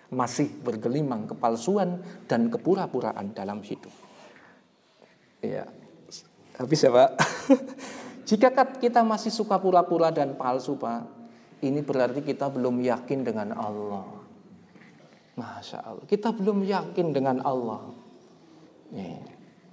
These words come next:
kalau kita belum yakin dengan Allah, berarti kita belum paham Allah, kita belum makrifat kepada Allah. Dan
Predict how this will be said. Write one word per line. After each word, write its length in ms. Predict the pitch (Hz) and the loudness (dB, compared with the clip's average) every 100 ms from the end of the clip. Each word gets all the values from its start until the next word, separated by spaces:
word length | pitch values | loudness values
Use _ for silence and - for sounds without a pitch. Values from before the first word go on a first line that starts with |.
| - - - | -20 -20 2
kalau 160 | 120 117 | 6 6
kita 260 | 120 131 | 6 4
belum 300 | 131 131 127 | 2 4 4
yakin 280 | 127 127 127 120 | 6 4 2 2
dengan 320 | 120 117 117 | 2 0 0
Allah, 560 | 131 127 135 147 151 151 - - - - | 2 2 4 4 4 -2 -10 -14 -14 -4
berarti 400 | 120 120 120 123 | 0 2 2 0
kita 300 | 131 127 120 | 0 0 0
belum 640 | 120 117 113 110 - - | 2 2 2 -2 -6 -4
paham 460 | - 107 - 113 117 | 0 2 2 0 0
Allah, 560 | 117 117 127 147 147 - - - - - | 0 0 2 2 0 -10 -14 -18 -12 -8
kita 240 | - 120 | -2 0
belum 320 | 131 131 107 | 2 0 0
makrifat 640 | 107 110 110 107 104 - - | -2 -2 -4 -2 -4 -4 -8
kepada 320 | 101 98 104 | -8 -4 -4
Allah. 480 | 104 92 - - - - - _ - - - - - - - - - - | -4 -8 -14 -18 -18 -20 -20 _ -20 -20 -20 -20 -20 -20 -20 -20 -20 -4
Dan 160 | 107 | 0